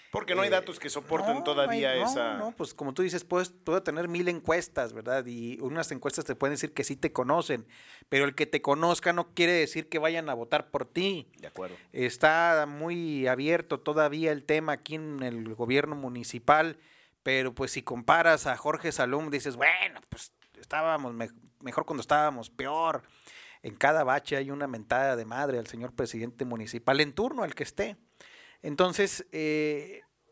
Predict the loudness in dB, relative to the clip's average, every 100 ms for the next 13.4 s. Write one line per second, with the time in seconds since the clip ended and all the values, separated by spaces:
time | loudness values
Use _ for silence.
0 | _ _ -2 2 2 2 -2 -6 -6 -6
1 | -6 -8 -2 2 2 0 -6 -6 -2 0
2 | 0 -2 2 4 4 0 -6 -4 -6 -6
3 | -10 -10 -10 -12 -12 -2 -2 -2 _ _
4 | _ -20 -20 _ _ -2 0 2 0 -2
5 | -2 -6 -4 0 0 2 2 4 4 2
6 | -2 0 0 -2 -6 _ _ -4 -2 2
7 | 4 2 2 0 0 -2 -2 -2 2 4
8 | 4 0 -6 -2 -2 0 0 0 -4 -6
9 | -6 0 2 2 -2 -14 _ _ _ _
10 | _ _ _ _ -4 -2 -2 -2 -2 -8
11 | -8 -4 -2 -2 -4 -4 -4 -4 -8 -12
12 | -8 -8 -6 -6 -4 -4 0 4 4 2
13 | -6 -8 -14 -18